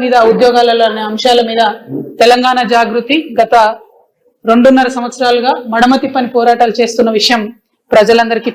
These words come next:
తెలిసిందే. మరి మేమందరం కూడా కలిసి చేసినటువంటి పోరాటాల ఫలితంగా నలభై రెండు శాతం బిల్లులు పెట్టి, ఆ తర్వాత ప్రభుత్వం ఒక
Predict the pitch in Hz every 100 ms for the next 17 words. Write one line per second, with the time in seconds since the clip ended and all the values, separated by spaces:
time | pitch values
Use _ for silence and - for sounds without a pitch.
0 | 226 208 233 202 202 - 226 226 233 233
1 | 233 262 269 262 262 247 262 - 247 247
2 | 277 269 262 254 240 226 233 233 233 233
3 | 233 220 220 214 226 226 285 - _ _
4 | _ - 226 220 226 247 240 233 240 233
5 | 233 214 233 262 240 233 269 - - _
6 | _ _ _ 214 233 247 254 277 277 247
7 | - - _ 240 247 294 269 254